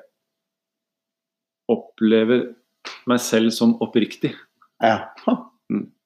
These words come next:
Speaker 2: Det gjør jeg
Speaker 1: Det
Speaker 2: også. Jeg opplever også deg som <laughs> oppriktig.
Speaker 1: Ja, mer enn vanlig.
Speaker 2: Mer enn vanlig oppriktig.
Speaker 1: Ja, ja. Og det er befriende.
Speaker 2: Det er befriende.
Speaker 1: Så, så, så det er, eh, det er også sånn at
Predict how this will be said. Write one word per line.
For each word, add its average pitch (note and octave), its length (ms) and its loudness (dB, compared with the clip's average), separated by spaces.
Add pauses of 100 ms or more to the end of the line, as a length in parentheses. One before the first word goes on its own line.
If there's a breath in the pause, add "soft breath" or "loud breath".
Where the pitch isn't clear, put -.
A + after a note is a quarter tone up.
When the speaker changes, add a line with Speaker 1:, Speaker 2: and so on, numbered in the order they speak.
(160)
Speaker 2:
Det C3+ 120 4
gjør C3 80 4
jeg C#3 140 4
Speaker 1:
Det A2+ 80 4
Speaker 2:
også. A2+ 260 0
Jeg A2 100 2
opplever A#2 360 0
også - 200 0
deg B2+ 220 0
som - 180 -4
<laughs> - 20 -2
oppriktig. - 840 0
Speaker 1:
Ja, F#3+ 180 6
mer E3+ 640 4
enn D#3+ 120 2
vanlig. A#2 340 0 (160)
Speaker 2:
Mer F3 260 4
enn B2+ 100 4
vanlig A#2+ 300 2
oppriktig. - 460 -4 (100)
Speaker 1:
Ja, - 180 -10
ja. - 280 -20 (140)
Og A#2 120 -4
det F#3 80 6
er C#3 80 4
befriende. A2 540 0 (180)
Speaker 2:
Det - 160 -14
er D#3+ 40 -6
befriende. F2 500 -4 (1200 loud breath)
Speaker 1:
Så, - 220 -2 (420)
så, - 240 -12
så - 240 -4
det A#2 240 4
er, A2 420 0
eh, - 760 -2 (100)
det A#2+ 80 0
er G3 180 0
også C#3 220 0
sånn A2+ 260 -2
at - 360 -8